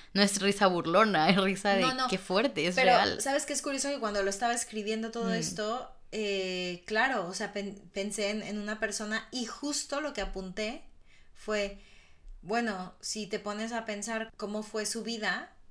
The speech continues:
Speaker 2: no te queda de
Speaker 1: Entenderás.
Speaker 2: otra más que entender y,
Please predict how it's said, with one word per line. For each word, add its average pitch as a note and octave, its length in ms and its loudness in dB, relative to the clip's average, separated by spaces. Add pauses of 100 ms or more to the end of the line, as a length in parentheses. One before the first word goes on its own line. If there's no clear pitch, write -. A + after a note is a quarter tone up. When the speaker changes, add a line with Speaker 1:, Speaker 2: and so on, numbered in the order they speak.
(1300)
Speaker 2:
no G3+ 280 -2
te E3 140 0
queda A#3+ 100 4
de A#3 60 8
Speaker 1:
Entenderás. E3+ 200 6
Speaker 2:
otra A#3 180 2
más A3 260 0
que G3+ 100 -6
entender G3 720 -4
y, F#3+ 360 -6